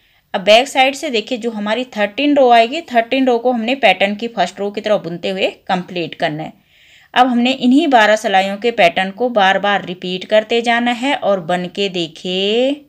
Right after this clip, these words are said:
हमारा पैटर्न कुछ इस तरह से आ जाएगा। ये देखिए, बहुत ही सुंदर,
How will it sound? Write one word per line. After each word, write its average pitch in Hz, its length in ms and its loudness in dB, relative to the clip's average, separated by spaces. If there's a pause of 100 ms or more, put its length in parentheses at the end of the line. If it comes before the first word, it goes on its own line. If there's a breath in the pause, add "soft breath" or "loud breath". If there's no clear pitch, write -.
(480)
हमारा 190 360 4
पैटर्न 196 420 0
कुछ 196 220 -10
इस 185 120 -10
तरह 185 200 0
से 220 180 -2
आ 220 100 4
जाएगा। 226 360 2 (240)
ये 165 100 -10
देखिए, 175 380 -6 (500)
बहुत 190 260 0
ही 233 80 0
सुंदर, 240 480 0